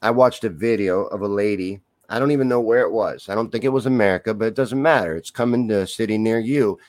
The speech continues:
She was being denied McDonald's of all shit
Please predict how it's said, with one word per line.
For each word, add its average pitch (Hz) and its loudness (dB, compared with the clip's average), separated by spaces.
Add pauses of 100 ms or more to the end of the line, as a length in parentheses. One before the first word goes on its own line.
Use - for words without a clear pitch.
(160)
She 135 -2
was 135 2
being 139 2
denied 123 2
McDonald's 120 4
of 85 -2
all 82 4
shit 95 0